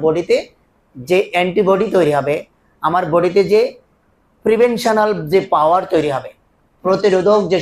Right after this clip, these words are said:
শক্তি তৈরি হবে, সেই শক্তি যথেষ্ট একটা মানুষকে চিরজীবন সুরক্ষা রাখার জন্য। যদি এটা কারো শরীরে শতভাগ থাকে,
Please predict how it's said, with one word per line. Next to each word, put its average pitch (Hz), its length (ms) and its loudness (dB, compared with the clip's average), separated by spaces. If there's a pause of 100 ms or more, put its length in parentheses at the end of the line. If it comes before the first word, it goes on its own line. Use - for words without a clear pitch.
শক্তি 202 320 -4 (120)
তৈরি 175 240 2
হবে, 120 160 -8 (720)
সেই 214 260 0 (140)
শক্তি 233 380 -2 (180)
যথেষ্ট 233 360 0 (680)
একটা 175 300 -2 (100)
মানুষকে 185 400 -4 (160)
চিরজীবন 175 720 2 (100)
সুরক্ষা 214 440 0
রাখার 117 240 -6
জন্য। 113 160 -20 (1080)
যদি 208 320 2 (160)
এটা 208 180 0 (120)
কারো 180 240 0 (120)
শরীরে 185 320 2 (560)
শতভাগ 196 460 0 (120)
থাকে, 196 240 -4